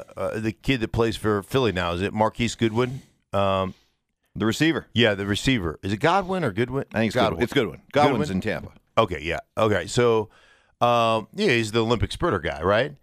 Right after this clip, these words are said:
Speaker 1: But I saw him. I, I think he and his wife have lost two babies. They had a baby girl this offseason, and he's like, "This is the reason I'm not gonna play, man.
Speaker 2: Right.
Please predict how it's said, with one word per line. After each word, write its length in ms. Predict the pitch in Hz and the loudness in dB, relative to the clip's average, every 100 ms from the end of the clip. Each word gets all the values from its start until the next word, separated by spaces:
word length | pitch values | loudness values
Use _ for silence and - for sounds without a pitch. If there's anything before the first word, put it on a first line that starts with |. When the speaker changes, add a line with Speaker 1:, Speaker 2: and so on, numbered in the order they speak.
| _ _ _ - | _ _ _ -4
Speaker 1:
But 340 | 113 127 123 | 2 2 2
I 100 | 139 | -2
saw 220 | 143 151 143 | -2 2 2
him. 200 | 147 139 | 2 0
I, 240 | 117 131 | -2 -2
I 40 | 139 | -2
think 200 | 151 113 | -4 -4
he 180 | 139 | -2
and 60 | 139 | 0
his 120 | 117 | 0
wife 200 | 110 113 | 2 0
have 160 | 107 98 | -2 -2
lost 280 | 107 113 - | 0 0 0
two 120 | 139 | 0
babies. 340 | 120 104 101 | 2 0 0
They 60 | 104 | 0
had 120 | 107 | 0
a 40 | |
baby 240 | 104 110 101 | 0 -2 -2
girl 320 | 95 117 107 | 0 2 2
this 180 | 92 90 | 0 0
offseason, 640 | 98 95 120 127 95 90 | 0 0 -2 -2 -2 -2
and 140 | 95 98 | 0 0
he's 180 | 117 | 0
like, 240 | 107 101 85 | 2 0 -2
"This 220 | 117 - | -6 -6
is 100 | 120 | -4
the 80 | 113 | 0
reason 300 | 120 113 110 | 2 2 2
I'm 100 | 120 | 2
not 140 | 110 | 2
gonna 120 | 92 | 0
play, 300 | - 127 135 87 | -2 -2 -2 -2
man. 240 | 87 85 | -2 0
Speaker 2:
Right. 140 | 80 | -2